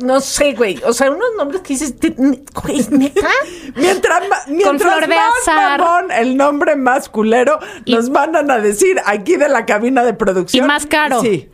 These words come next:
Speaker 3: Y más caro y llegas a tu casa a abrir el refri. Pero también me hacen mandar, mentar madres los lugares estilo gringo, en donde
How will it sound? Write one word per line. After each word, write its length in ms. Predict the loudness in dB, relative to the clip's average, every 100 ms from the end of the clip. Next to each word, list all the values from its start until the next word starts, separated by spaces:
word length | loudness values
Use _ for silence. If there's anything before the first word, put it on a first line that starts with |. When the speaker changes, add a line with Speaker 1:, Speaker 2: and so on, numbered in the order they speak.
| _ -6
Speaker 3:
Y 80 | 0
más 220 | 0 2
caro 220 | 0 0
y 60 | 0
llegas 240 | 0 0
a 60 | -2
tu 100 | -2
casa 340 | -2 0 0
a 280 | 0 0 0
abrir 200 | 0 -2
el 80 | -4
refri. 260 | -6 -10 -2
Pero 220 | 0 0
también 280 | 0 2 2
me 80 |
hacen 180 | 2 2
mandar, 380 | 2 4 2 2
mentar 340 | 2 2 2
madres 340 | 2 2 0 0
los 140 | 0
lugares 540 | 2 2 0 -2 -4 -10 -16 -8
estilo 420 | -6 -2 2 2
gringo, 460 | 2 0 2 0 -2 -6 -18 -4
en 200 | 0 2
donde 560 | 2 2 2 2 0